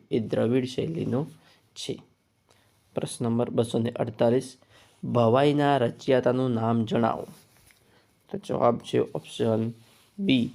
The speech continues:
અસાઈ ઠાકર. ભવાઈના રચયિતા એટલે કે ભવાઈના પિતા તરીકે કોણ ઓળખાય છે? અસાઈ ઠાકર. પ્રશ્ન નંબર બસો ને ઓગણપચાસ,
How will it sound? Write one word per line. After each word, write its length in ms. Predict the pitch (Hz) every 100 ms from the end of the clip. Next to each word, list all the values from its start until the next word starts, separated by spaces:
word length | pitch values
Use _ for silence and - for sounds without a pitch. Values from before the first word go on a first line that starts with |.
| - _ -
અસાઈ 460 | - - 131 117 117
ઠાકર. 600 | - - - - - -
ભવાઈના 640 | 190 120 117 123 127 123
રચયિતા 480 | 113 110 - 117 110
એટલે 140 | 107
કે 60 | 117
ભવાઈના 500 | 117 - 117 120 117
પિતા 300 | - 110 113
તરીકે 280 | 117 113 120
કોણ 180 | 143
ઓળખાય 180 | 131 117
છે? 80 | 117
અસાઈ 460 | - 123 113 113 117 - _ -
ઠાકર. 360 | - - - - - _ _ _ _ _ _ _ - _ _ -
પ્રશ્ન 320 | 127 120 139
નંબર 260 | 123 123 127 -
બસો 300 | 131 120 -
ને 160 | 117 120 147
ઓગણપચાસ, 680 | 147 117 151 - 131 -